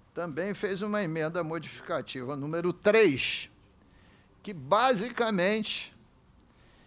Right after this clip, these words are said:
ele troca a data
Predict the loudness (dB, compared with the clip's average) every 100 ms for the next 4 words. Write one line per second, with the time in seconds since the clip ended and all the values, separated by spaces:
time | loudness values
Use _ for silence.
0 | _ _ _ _ -6 -2 -2 0 0 0
1 | -2 -14 -20 _ _ _ _ -2 2 2
2 | 2 2 2 4 4 2 -4 -6